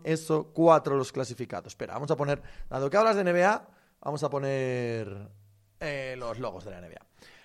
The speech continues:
Yo digo una cosa, Birlanga, ahora mismo, a estas alturas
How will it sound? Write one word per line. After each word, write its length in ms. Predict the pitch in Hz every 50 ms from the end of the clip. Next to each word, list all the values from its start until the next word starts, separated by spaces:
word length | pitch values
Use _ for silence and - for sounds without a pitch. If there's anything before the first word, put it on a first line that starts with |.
| _ _ _
Yo 180 | - - 175 220
digo 160 | 277 311 320
una 180 | 294 247 190
cosa, 460 | 156 170 147 - - 110 95 - - _ _ _ _ _ _
Birlanga, 600 | _ 147 143 143 139 120 110 104 - - - - _ _ _ _ _ _ _
ahora 360 | 156 151 156 180 226 262 262
mismo, 500 | 220 180 151 127 104 104 107 101 - - _ _ _ _ _
a 140 | - 151
estas 320 | 185 202 208 - 247 240 -
alturas 880 | 202 175 170 156 165 - 214 180 135 107 107 104 - - - - _